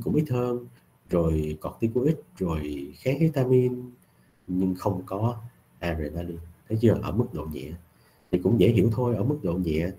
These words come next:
thì huyết áp bình thường mà, hoặc huyết áp tăng nữa kìa, thấy chưa? Tôi đi vào mục tiêu cuối cùng, đó là các anh chị nêu các cái biện pháp dự phòng.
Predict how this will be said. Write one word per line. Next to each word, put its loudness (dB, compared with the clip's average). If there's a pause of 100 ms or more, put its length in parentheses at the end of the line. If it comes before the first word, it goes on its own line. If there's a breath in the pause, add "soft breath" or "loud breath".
(440 soft breath)
thì 4
huyết 2
áp 0
bình 2
thường 0
mà, 0 (380)
hoặc -4
huyết 2
áp 0
tăng -2
nữa 2
kìa, -2 (220)
thấy -16
chưa? 0 (2500 soft breath)
Tôi 4
đi 10
vào 8
mục 0
tiêu 2
cuối 4
cùng, 2
đó 0
là 0
các -2
anh 0
chị 0 (320 loud breath)
nêu 2
các -2
cái 0
biện -4
pháp -6
dự -2
phòng. -2